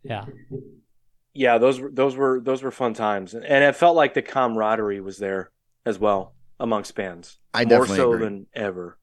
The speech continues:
Speaker 2: you know?
Speaker 3: Yeah, I definitely agree.
Speaker 1: Was Corn-,
Speaker 3: I
Speaker 1: was
Speaker 3: feel
Speaker 1: Corn-
Speaker 3: like that was a, that was kind of a, a weirdly special time in the music scene. It just kind of felt like everybody was buds. Everybody knew everybody. And even whenever you were a band that didn't really know any,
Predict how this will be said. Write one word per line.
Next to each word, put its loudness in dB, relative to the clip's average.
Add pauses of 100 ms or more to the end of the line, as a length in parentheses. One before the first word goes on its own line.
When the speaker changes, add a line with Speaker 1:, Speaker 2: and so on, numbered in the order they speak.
(300)
Speaker 2:
you -4
know? -2
Speaker 3:
Yeah, 0
I 0
definitely -2
agree. -10 (180)
Speaker 1:
Was -2
Corn-, -2
Speaker 3:
I -2
Speaker 1:
was 2
Speaker 3:
feel 4
Speaker 1:
Corn- 2
Speaker 3:
like 4
that 2
was 0
a, 0 (100)
that -2
was -4
kind -4
of -4
a, 0 (480)
a 0
weirdly 0
special 0 (300)
time -4 (340)
in -4
the 0
music -2
scene. -4 (520)
It -4
just -2
kind 2
of -4
felt 0
like 2
everybody 0
was -4
buds. -6
Everybody -2
knew 0
everybody. -2 (460)
And 0
even 0
whenever 0
you -2
were 2
a -2
band -2
that -2
didn't -4
really -6
know -4
any, -8